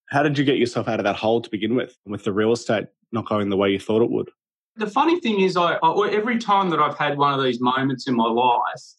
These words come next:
Speaker 2: where things have gone, you know, seemingly very wrong, there's always this, to me, there always seems to be something on the other side of that. And it's just having that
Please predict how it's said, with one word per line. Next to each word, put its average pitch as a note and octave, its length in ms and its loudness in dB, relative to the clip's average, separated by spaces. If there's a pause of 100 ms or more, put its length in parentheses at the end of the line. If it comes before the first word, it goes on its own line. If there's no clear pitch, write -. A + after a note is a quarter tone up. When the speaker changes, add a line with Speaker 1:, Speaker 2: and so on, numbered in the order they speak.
(160)
Speaker 2:
where C3 200 4
things B2+ 300 0
have A#2 140 -2
gone, B2 480 2
you C3+ 100 -4
know, A2+ 240 -2
seemingly B2 760 0 (300)
very C3 320 2
wrong, A#2+ 440 2 (260)
there's D#3 280 -2
always F3+ 460 -2
this, C#3 300 -8
to - 100 -2
me, F#3 200 2
there D3+ 100 2
always C3 220 0
seems C3+ 280 -2
to - 60 -14
be C3 100 -2
something B2 400 -2
on A#2+ 140 0
the A#2+ 80 -2
other A#2+ 160 0
side B2+ 340 0
of A#2+ 80 -4
that. A#2+ 160 -2
And B2 100 -4
it's A#2+ 140 -8
just D#3 220 -8
having F#3 180 0
that A#2+ 180 -2